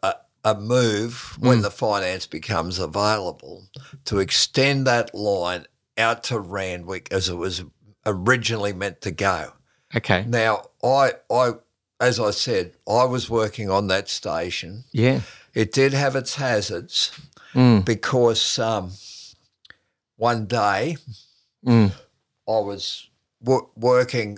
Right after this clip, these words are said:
Speaker 1: on the, on the top
Speaker 2: Mm.
Speaker 1: and I went to remove a sheet of ply.
Speaker 2: Plywood.
Speaker 1: Uh, plywood,
Speaker 2: Mm.
Speaker 1: three-quarter ply.
Speaker 2: Mm-hmm.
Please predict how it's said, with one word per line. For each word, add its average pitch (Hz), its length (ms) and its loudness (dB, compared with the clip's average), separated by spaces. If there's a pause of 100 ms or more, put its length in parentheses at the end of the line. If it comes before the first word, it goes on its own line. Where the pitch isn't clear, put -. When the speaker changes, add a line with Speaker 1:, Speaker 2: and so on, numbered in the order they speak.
(140)
Speaker 1:
on 113 220 0
the, - 160 -8
on 120 240 2
the 120 100 0
top 117 500 -4 (260)
Speaker 2:
Mm. 117 320 0 (640)
Speaker 1:
and 104 160 -2
I 101 80 2
went 131 320 0 (240)
to 120 120 0
remove 110 440 0
a 104 80 -8
sheet 98 340 -2
of 90 200 -14
ply. 147 440 -2 (1040)
Speaker 2:
Plywood. 101 460 0
Speaker 1:
Uh, 101 80 -6 (220)
plywood, 85 560 -2 (120)
Speaker 2:
Mm. 101 340 -2
Speaker 1:
three-quarter 98 600 0
ply. 101 640 -2 (260)
Speaker 2:
Mm-hmm. 104 260 -4